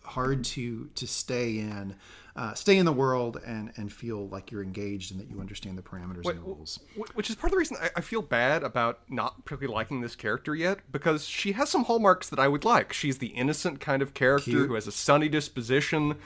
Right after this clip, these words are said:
Speaker 2: who's constantly aspir-, encouraging those people around to, you know, focus on the angels of their better nature.
Speaker 1: Not bad on the eyes.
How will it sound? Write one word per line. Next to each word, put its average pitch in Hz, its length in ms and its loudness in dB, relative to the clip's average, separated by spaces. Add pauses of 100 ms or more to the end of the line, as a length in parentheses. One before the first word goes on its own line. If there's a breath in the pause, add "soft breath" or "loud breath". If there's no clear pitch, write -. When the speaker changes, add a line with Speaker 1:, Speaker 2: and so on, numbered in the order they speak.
(220 loud breath)
Speaker 2:
who's 120 140 -2
constantly 151 480 6
aspir-, 135 500 4
encouraging 143 540 2
those 131 120 4
people 135 220 0
around 131 300 4
to, 120 100 -6
you 110 80 -2
know, 107 120 0
focus 131 360 0
on 117 120 0
the 107 100 -4
angels 123 340 0
of 120 120 -4
their 113 100 -2
better 117 260 0
nature. 160 640 2
Speaker 1:
Not 110 160 -4
bad 107 160 -4
on 107 80 -4
the 107 80 -4
eyes. 104 260 -10